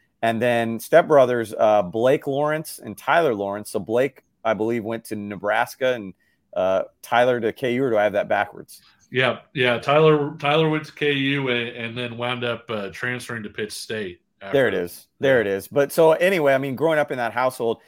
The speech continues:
Speaker 1: and I think he, Brock, I think told us he considers them brothers. That's how long they lived together.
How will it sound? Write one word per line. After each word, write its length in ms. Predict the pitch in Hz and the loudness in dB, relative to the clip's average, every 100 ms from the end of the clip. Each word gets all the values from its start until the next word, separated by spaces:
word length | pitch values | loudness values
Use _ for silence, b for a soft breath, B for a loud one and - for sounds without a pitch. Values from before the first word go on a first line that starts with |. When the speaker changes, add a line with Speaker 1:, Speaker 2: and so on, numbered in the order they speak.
| b b | b b
Speaker 1:
and 80 | 147 | 0
I 40 | |
think 180 | 196 190 | 0 -2
he, 280 | 208 226 147 - | 0 -2 -4 -8
Brock, 400 | 123 147 175 - - | 0 2 2 -4 -4
I 80 | 120 | -4
think 200 | 147 - | -4 -4
told 260 | 147 151 | -2 0
us 100 | 104 | 0
he 100 | - | -4
considers 420 | 147 123 143 123 101 | -6 -4 -4 -4 -6
them 140 | 101 | -2
brothers. 260 | 117 113 95 | 0 0 0
That's 200 | 113 - | -4 -2
how 100 | 104 | -2
long 220 | 98 101 | -2 -4
they 80 | 95 | -4
lived 220 | 120 110 | -4 -4
together. 380 | 95 92 90 | -2 -2 -2